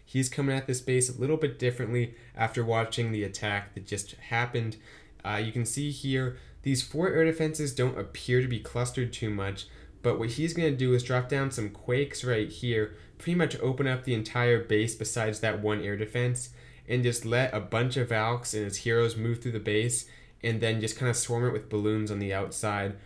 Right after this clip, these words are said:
working his way around clockwise. I'll get a little more detailed in a second, but let's talk about why it works and what specifically he did. So one thing you'll notice at the beginning is he does bring two golems,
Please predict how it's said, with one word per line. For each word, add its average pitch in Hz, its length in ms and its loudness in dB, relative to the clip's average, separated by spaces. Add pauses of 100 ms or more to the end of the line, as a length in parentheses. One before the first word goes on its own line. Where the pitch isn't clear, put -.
(160)
working 113 260 2
his 107 160 -2
way 107 160 2
around 98 300 -2
clockwise. 101 760 0 (260)
I'll 117 80 2
get 135 60 2
a 135 40 4
little 135 140 4
more 120 120 6
detailed 113 420 0
in 101 60 -4
a 95 60 -4
second, 110 360 -2
but 107 80 -4
let's 101 160 -4
talk 127 220 0
about 120 240 2
why 107 240 2
it 104 200 2
works 113 540 -2 (340)
and 104 420 -2
what 110 260 -2
specifically 110 600 -2
he 95 140 -8
did. 92 460 -2 (480)
So 117 480 2 (300)
one 143 180 4
thing 170 180 0
you'll 147 140 2
notice 127 260 2
at - 60 -10
the 120 60 -6
beginning 120 500 2
is 110 180 -4
he 117 140 -4
does 127 260 0
bring 143 300 0
two - 280 0
golems, 98 560 0